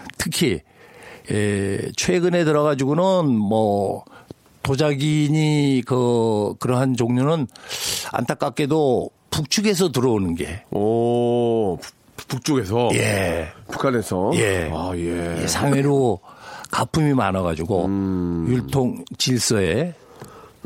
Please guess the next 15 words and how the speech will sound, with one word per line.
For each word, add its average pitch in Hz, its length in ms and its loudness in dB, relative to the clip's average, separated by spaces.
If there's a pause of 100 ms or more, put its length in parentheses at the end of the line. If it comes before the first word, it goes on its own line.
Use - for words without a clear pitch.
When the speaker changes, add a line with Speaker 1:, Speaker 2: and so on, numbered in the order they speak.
Speaker 1:
많은 139 640 2
그 - 140 -4
문제가 120 440 2
되고 - 260 -8
있습니다. - 460 -8 (260)
Speaker 2:
그러면 160 240 2
선생님, 139 400 2
이제 110 180 2
마지막으로 127 540 2
이제 110 100 2
일 135 140 2
부 143 100 0
여기서 123 160 0
마감할 120 320 0
텐데요. 104 560 0